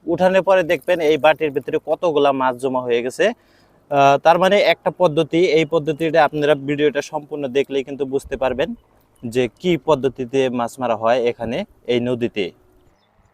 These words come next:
দেখেন বাটি ডুবে রাখা হয়ে গেছে, এখন দশটা মিনিট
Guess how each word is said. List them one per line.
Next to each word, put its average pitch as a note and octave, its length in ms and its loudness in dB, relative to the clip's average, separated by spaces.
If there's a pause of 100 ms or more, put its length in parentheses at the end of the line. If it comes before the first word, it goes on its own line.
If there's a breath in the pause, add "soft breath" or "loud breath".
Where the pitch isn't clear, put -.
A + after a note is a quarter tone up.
(3750)
দেখেন D#3+ 260 2
বাটি E3 340 4
ডুবে E3+ 280 2 (100)
রাখা D#3+ 360 4
হয়ে D3+ 260 4
গেছে, E3+ 240 -2 (500)
এখন D#3 280 0 (640)
দশটা F#3+ 360 4
মিনিট F#3 260 2